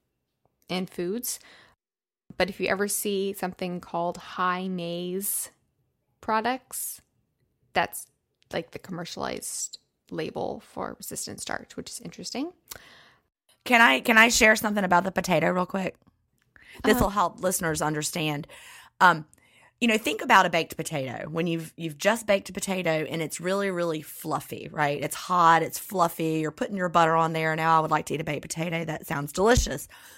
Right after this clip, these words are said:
Speaker 2: But imagine now that you let your potato sit until it gets cool. You will never get that fluffy texture back again,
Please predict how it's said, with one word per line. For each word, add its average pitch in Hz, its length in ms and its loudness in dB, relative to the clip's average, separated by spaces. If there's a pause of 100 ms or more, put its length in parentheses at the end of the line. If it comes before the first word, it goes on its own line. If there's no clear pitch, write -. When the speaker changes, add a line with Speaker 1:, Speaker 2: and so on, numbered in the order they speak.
(140)
Speaker 2:
But 202 180 8
imagine 220 560 0
now 170 220 4
that 165 140 -4
you 170 120 -6
let 190 200 4
your 185 120 -4
potato 165 500 -2
sit - 580 -4 (520)
until 165 280 0
it 156 120 -2
gets 160 240 -2
cool. 156 500 -4 (320)
You 202 140 -2
will 190 120 2
never 190 460 2
get 180 280 -2
that 160 200 -2
fluffy 170 380 -4
texture 147 500 -6
back 147 280 -2
again, 151 480 -12